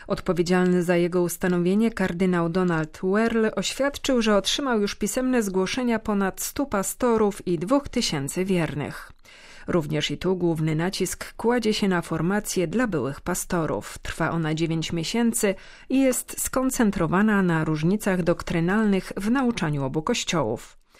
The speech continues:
Dodatkowym wymogiem, który wprowadził amerykański episkopat dla byłych pastorów, są obowiązkowe badania psychologiczne.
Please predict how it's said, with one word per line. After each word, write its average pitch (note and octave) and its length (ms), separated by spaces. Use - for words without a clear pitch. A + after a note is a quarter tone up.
Dodatkowym F3 680
wymogiem, E3+ 480
który D#3 340
wprowadził F3 540
amerykański E3 640
episkopat G3 680
dla F3+ 240
byłych F#3 320
pastorów, G#3+ 580
są F3 260
obowiązkowe E3 960
badania D#3+ 480
psychologiczne. D#3 960